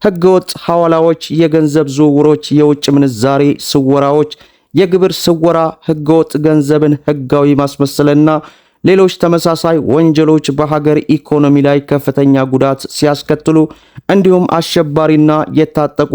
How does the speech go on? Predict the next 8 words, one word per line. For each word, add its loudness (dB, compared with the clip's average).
ቡድኖችን 0
ለመደገፍ 0
ሲውሉ 0
መቆየታቸውን 0
አመላክቷል። -2
በተለይ 2
ህገወጥ 0
በሆኑ 2